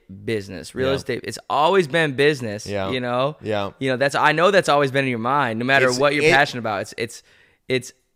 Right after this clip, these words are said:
Speaker 1: I think Gary Vee probably, uh,
Speaker 2: Well, it was just,
Speaker 1: inspired
Speaker 2: it was
Speaker 1: you
Speaker 2: in
Speaker 1: to
Speaker 2: me before. I
Speaker 1: Yeah.
Speaker 2: just really connected with Gary in the way he went about it.
Speaker 1: Right. Because he, he pushes find your passion. He really does.
Speaker 2: Right, he does. He's
Speaker 1: You
Speaker 2: like,
Speaker 1: know?
Speaker 2: he's like, "Go hard on what you're passionate about." So I've been searching to find that.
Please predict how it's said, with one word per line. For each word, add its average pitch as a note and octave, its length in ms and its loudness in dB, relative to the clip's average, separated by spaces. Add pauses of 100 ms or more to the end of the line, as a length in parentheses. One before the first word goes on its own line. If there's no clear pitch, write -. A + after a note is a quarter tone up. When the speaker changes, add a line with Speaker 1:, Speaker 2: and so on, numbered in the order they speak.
Speaker 1:
I C#3+ 80 -2
think E3 240 -2
Gary D3+ 340 6
Vee C3 200 -2
probably, A2 560 -2
uh, G2 420 -6 (140)
Speaker 2:
Well, F3+ 160 2
it G3+ 100 2
was A3 140 0
just, C#3+ 40 0
Speaker 1:
inspired B2+ 260 4
Speaker 2:
it A3+ 40 0
was A3 140 2
Speaker 1:
you C4 60 2
Speaker 2:
in C4+ 40 0
Speaker 1:
to C4+ 60 0
Speaker 2:
me B3+ 100 -2
before. F#3 800 0
I D3 60 0
Speaker 1:
Yeah. D#3+ 100 0
Speaker 2:
just G#2+ 160 -4
really F3+ 200 -2
connected C3+ 840 -6
with A2 240 -4
Gary G#2 760 -2 (440)
in C3+ 140 -6
the A#2 80 -8
way B2+ 180 -4
he C3+ 180 -10
went A#2+ 240 -8
about G2 460 -4
it. A#2+ 100 -6
Speaker 1:
Right. A2+ 320 2
Because F#3+ 380 -8
he, D4 260 0
he B3 120 -2
pushes G#3+ 380 -8
find F#3 280 -6
your C#3+ 80 -2
passion. D3+ 560 -8
He E3 140 -12
really F3 180 -2
does. B2 100 0
Speaker 2:
Right, A#2 300 4
he B2+ 140 -4
does. C#3 260 2
He's C3+ 140 -4
Speaker 1:
You C#3+ 60 2
Speaker 2:
like, C3 60 0
Speaker 1:
know? D3 360 -6
Speaker 2:
he's E3+ 180 2
like, C#3 200 2
"Go C#3+ 240 4
hard D#3+ 280 2
on C#3 140 0
what C3+ 100 -2
you're A#2+ 80 -2
passionate C3+ 400 -2
about." A2+ 160 -2
So - 80 -6
I've A#2+ 80 -2
been A#2+ 140 -6
searching C3 460 -10
to G#2+ 40 -8
find C3 320 -8
that. G#2 200 -2